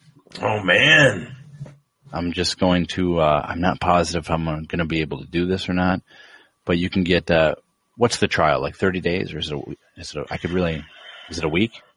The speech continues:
Speaker 1: No, I think it's thirty day trial.
Speaker 2: Dude, if I can do a thirty day trial, what I'll do is I'm gonna wait for Game of Thrones to come back, and when there's four episodes left, I'm gonna hit up that thirty day trial.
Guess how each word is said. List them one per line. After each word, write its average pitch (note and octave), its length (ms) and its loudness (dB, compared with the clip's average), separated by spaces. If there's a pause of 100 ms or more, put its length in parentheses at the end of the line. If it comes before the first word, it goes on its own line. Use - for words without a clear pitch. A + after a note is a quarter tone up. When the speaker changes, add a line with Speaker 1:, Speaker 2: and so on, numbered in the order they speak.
(160)
Speaker 1:
No, A#2 380 4
I F#2 40 -2
think A2 220 -2
it's A#2 160 -6
thirty G2+ 300 2
day G2 140 2
trial. G#2 360 -6 (880)
Speaker 2:
Dude, F#2+ 240 4
if E2 120 -2
I G2+ 80 2
can A2 80 0
do G2 80 2
a F2 40 0
thirty F2 300 -2
day E2+ 160 -2
trial, D#2+ 320 2
what G2+ 100 4
I'll B2+ 120 6
do F#2+ 320 4 (460)
is F2 100 -8
I'm F2+ 100 0
gonna F2+ 140 2
wait F#2 180 2
for F2+ 160 -8
Game F2+ 220 0
of F2+ 60 -8
Thrones F#2 280 0
to E2+ 60 -10
come E2+ 180 -2
back, D2+ 360 0
and D#2 120 -8
when D#2+ 160 -6
there's D#2+ 260 -6
four G#2 320 2
episodes G2 460 0
left, D#2 440 0 (760)
I'm F2+ 80 -4
gonna E2+ 100 -2
hit F2 120 2
up E2 80 -2
that E2 180 -2
thirty E2 240 -2
day E2 160 -2
trial. E2+ 480 0